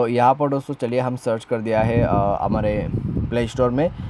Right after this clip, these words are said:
अभी दोस्तों आपको यहाँ पर दिख जाएगा camera blur करने का options। ठीक है, auto blur background, तो आप इसको install कर सकते हैं। four point four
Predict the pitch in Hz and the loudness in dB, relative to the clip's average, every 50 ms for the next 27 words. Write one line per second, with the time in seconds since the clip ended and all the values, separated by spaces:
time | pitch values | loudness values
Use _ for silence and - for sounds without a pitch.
0 | - - - - - - 123 139 160 180 180 180 170 - 175 156 156 - - 160 | -10 -10 -10 -10 -4 0 0 2 2 2 0 0 2 4 4 4 4 2 0 0
1 | 156 147 139 135 - 151 131 117 120 113 110 120 113 113 117 123 127 - - 120 | 2 2 2 2 0 -4 -4 -4 -6 -6 -2 -2 -2 0 0 0 0 0 0 0
2 | 107 107 107 107 110 113 110 104 110 104 104 98 95 - - - - 107 90 90 | 0 0 0 0 0 0 0 -2 -2 -2 -2 -2 -4 -6 -10 -8 -6 -6 -6 -4
3 | 85 82 85 - 110 107 - - - 120 131 - - - 90 - 113 - - - | -8 -10 -6 -4 -4 -4 -4 -4 -4 -4 -4 -4 -8 -12 -12 -10 -10 -10 -10 -12
4 | - - - - - - - - 135 139 143 131 113 120 120 113 143 139 127 131 | -16 -20 -18 -16 -16 -16 -8 -6 -4 0 0 2 2 0 0 0 -2 0 0 0
5 | 135 131 123 113 120 113 110 120 120 123 127 131 120 - - - - - - _ | 0 0 0 -2 -4 -4 0 0 2 2 2 0 -4 -8 -16 -20 -20 -20 -20 _
6 | _ - 127 131 147 170 180 160 - 175 160 147 135 - - 139 135 123 135 127 | _ 0 2 2 2 2 -2 -4 -2 0 0 0 0 0 0 0 0 2 0 -2
7 | 117 - 120 - - 139 131 - - 123 113 - - 123 120 117 - 123 120 120 | -2 -4 -8 -6 -4 -4 -4 -2 -2 -4 -2 -2 -2 -4 -4 -4 -4 -2 0 0
8 | 120 113 101 - | 0 0 -4 -6